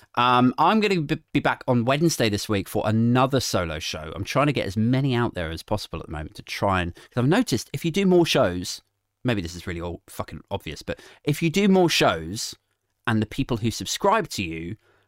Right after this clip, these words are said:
listen to each one of them, which they might not, um, you go further up the podcast charts. So I thought I'll try and do three this week, and I'll see, I'll see what happens with that, which is kind of ridiculous 'cause only, like,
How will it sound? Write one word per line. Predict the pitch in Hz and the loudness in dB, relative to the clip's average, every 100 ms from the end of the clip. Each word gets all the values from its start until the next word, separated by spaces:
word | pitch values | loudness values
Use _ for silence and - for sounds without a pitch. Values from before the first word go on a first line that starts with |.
| _ _ | _ _
listen | 120 139 160 143 | 0 0 2 0
to | - 139 | 0 -2
each | 135 - | -2 0
one | 120 | 0
of | 165 | 2
them, | 277 | 0
which | 233 - | 0 0
they | 160 | 2
might | 110 - | 2 -2
not, | 64 - - _ _ _ _ _ _ _ _ - | -6 -6 -6 _ _ _ _ _ _ _ _ -2
um, | 110 104 107 _ _ _ _ - - | 0 0 -4 _ _ _ _ -14 -2
you | 135 | 0
go | 120 131 | 2 2
further | - 120 101 | 2 2 2
up | 95 | 0
the | - | -4
podcast | 101 - - - | -6 -4 -8 -10
charts. | - 50 - - - | -10 -10 -16 -20 -14
So | - 135 135 | 0 2 4
I | 139 | 4
thought | - 160 - | 4 2 4
I'll | 135 135 139 | 4 2 0
try | - 180 196 | -2 2 2
and | |
do | 185 160 | 2 -2
three | - - 156 | -2 0 2
this | 98 - | 0 -4
week, | 90 85 85 - | -6 -8 -8 -8
and | 95 | -6
I'll | 90 | -4
see, | 90 - - 95 87 85 - _ _ _ _ _ _ | -4 -4 -4 -4 -4 -12 -18 _ _ _ _ _ _
I'll | 92 | -6
see | 85 98 | -4 -4
what | 87 | -2
happens | 92 90 82 | -4 -4 -8
with | 82 | -14
that, | 78 - _ _ _ _ _ | -12 -14 _ _ _ _ _
which | 113 - | -8 -6
is | 117 | -4
kind | - 147 | 0 2
of | 90 | 0
ridiculous | 80 - 76 71 | -4 -8 -10 -12
'cause | - 104 | -10 -4
only, | 120 92 | -2 -2
like, | 80 69 - | -6 -12 -14